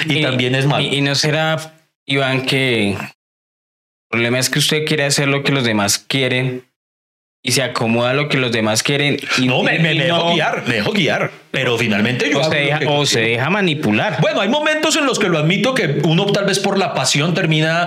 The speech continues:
Speaker 1: haciendo cosas tal vez sin pensarlas. Por ejemplo, me ocurrió en una... Yo posteé, no me arrepiento de haberlo hecho, pero posteé la, mm,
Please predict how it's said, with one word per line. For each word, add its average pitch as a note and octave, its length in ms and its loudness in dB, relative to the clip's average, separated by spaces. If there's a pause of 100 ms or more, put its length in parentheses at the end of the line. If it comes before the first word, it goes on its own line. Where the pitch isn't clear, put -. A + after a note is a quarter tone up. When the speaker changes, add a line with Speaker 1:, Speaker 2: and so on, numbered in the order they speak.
(200)
Speaker 1:
haciendo C3 460 0
cosas D#3+ 380 0 (640)
tal D3 120 -2
vez D#3+ 100 2
sin F#3 120 2
pensarlas. D#3+ 340 0
Por C3+ 100 0
ejemplo, C#3+ 220 0
me F#3+ 60 2
ocurrió F3+ 360 0
en C#3 120 0
una... D3 240 2
Yo C#3+ 180 0
posteé, E3 360 2
no C#3 120 0
me A2+ 80 -2
arrepiento C3 340 0
de C3 60 2
haberlo B2 140 0
hecho, A#2 140 -2
pero G#2 180 0 (720)
posteé A2+ 460 0
la, C3+ 260 0
mm, A#2 280 2